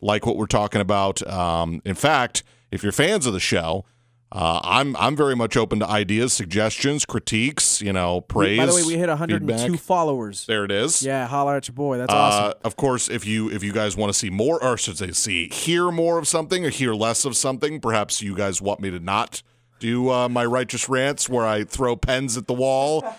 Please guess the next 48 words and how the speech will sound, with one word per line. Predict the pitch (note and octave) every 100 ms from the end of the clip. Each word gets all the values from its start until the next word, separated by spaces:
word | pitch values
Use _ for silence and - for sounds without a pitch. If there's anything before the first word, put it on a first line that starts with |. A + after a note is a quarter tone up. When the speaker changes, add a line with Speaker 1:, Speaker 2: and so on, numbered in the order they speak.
| - -
Speaker 2:
<laughs> | - G#3+ -
Speaker 1:
or, | G#3+ G#3 G#3
uh, | G#3 G2+ G#2
or | A2
have | B2
my | A#2+ A#2+
explosions. | - - C#3 C3+ C#3+ B2+
Apparently, | B2+ F#3+ F#3 E3+
people | D#3+ D3+
love | D3 B2 F2
those. | D2 D2+ -
I | G#2+
don't | G2+ F#2+
know | F#2+
why, | F#2+ G#2+ A2+ A2+
but | F#2+ G2 G2
they | F#2+
do. | G2+ A2 A2 - _ _ _ _
Um, | F#2 F2+ F2+ F2 E2+ -
but | F#2+ C#3
again, | C#3+ F3 B2+
there, | A#2 D3+ D#3+ - -
there's | G3 -
just | A#3 -
so | A#3+
many | G#3+ F#3
things | E3+ E3
that | D3
we | C#3
could | C3+ A#2
reminisce | B2 B2+ A#2+ B2
on | C3 C3
this | B2+
show. | - C#3 C3
I | C3
don't | D3 A#2+
want | C3 -
that | B2+ -
to |
be | F#2 A#2+
this | G#2+ A2+
type | - A#2+
of | G#2
show. | - A#2 A2+ C3 D#3
Speaker 2:
No, | F#3+
not | F3+ F#3
today. | E3 C#3+
Speaker 1:
Um, | F#2+ F#2+ F#2+ F#2+